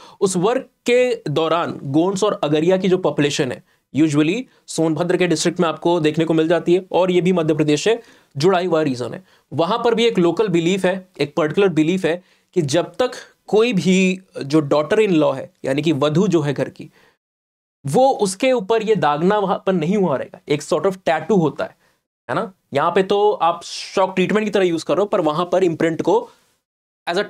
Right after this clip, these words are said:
tattoo, as an impression वहां पर क्रिएट किया जाता है। जब तक वो चीज़ नहीं होगी हाथ के ऊपर, तब तक जो in-laws हैं, खासकर the father in law, he won't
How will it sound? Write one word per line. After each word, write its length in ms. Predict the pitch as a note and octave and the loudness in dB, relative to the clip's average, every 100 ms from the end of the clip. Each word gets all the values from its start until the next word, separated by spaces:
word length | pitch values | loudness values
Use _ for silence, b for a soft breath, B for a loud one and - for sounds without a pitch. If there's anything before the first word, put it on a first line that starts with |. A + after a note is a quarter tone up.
| F#3+ | -2
tattoo, 300 | G#3+ A#3+ F#3 | -2 2 2
as 60 | D3+ | 2
an 100 | F#3 | 0
impression 500 | F#3 F#3 G3 A3+ E3 B2 _ D#3 | 0 -2 -2 -2 -4 -6 _ -4
वहां 120 | D#3+ | -2
पर 120 | F3+ | -4
क्रिएट 380 | - F3+ G3+ G3 | 0 2 2 0
किया 120 | F3+ | -2
जाता 260 | D3+ - C3 | -2 -2 -4
है। 120 | G3+ B B B C3 | -4 B B B -4
जब 340 | B2+ F3 F3 | -2 -2 0
तक 120 | C4+ B3+ | -2 2
वो 180 | F3+ A3+ | 2 2
चीज़ 340 | A#3 A#3+ F#3 | 2 0 0
नहीं 300 | D3+ D#3+ C4 | 0 2 2
होगी 300 | G#3 E3+ F3+ | 2 0 -2
हाथ 300 | C#3+ C#3+ - | -2 -4 -4
के 120 | - C#3 | -6 -2
ऊपर, 420 | F3 F#3+ C#3 C#3 - _ _ _ _ _ _ | -2 0 -2 -2 -6 _ _ _ _ _ _
तब 180 | - F#3+ | -6 -2
तक 240 | G#3 A3+ A3+ _ - | -2 -4 -6 _ -8
जो 260 | C3 F#3 F3+ | -2 -2 0
in-laws 440 | E3 E3+ G3 G#3+ | 2 4 2 -2
हैं, 180 | - - - | -6 -10 -4
खासकर 320 | - - E3+ | -4 0 -2
the 80 | F#3 | 0
father 300 | F3+ E3+ G4+ | 0 2 2
in 80 | F3 | 2
law, 220 | C#3+ G#3 G#3+ B B E3 | 2 0 -4 B B 0
he 120 | E3 | 2
won't 220 | G#3+ A3 | 0 -2